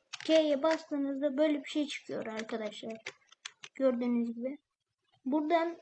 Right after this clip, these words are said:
istediğiniz şeyi yapabilirsiniz. Mesela ben bunu nasıl açıyordum? Durun arkadaşlar göstereceğim hemen.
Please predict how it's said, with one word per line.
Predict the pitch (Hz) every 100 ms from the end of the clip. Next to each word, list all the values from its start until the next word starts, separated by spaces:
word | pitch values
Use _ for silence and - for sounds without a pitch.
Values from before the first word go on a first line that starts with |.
| -
istediğiniz | 277 - 311 302 320 330 330
şeyi | 302 302
yapabilirsiniz. | 294 262 254 254 254 - 240 233
Mesela | 247 262 285 262 269 254 - _ _ _ _ -
ben | 294 320 311 - _ _ _ -
bunu | 269 285 277
nasıl | 302 302 262 240
açıyordum? | 233 - 240 262 302 - _ _ _ - - - _ _ _ _
Durun | 269 240 233
arkadaşlar | 233 233 233 226 - 262 247
göstereceğim | 247 240 - 247 233 240 233 226
hemen. | 233 269 285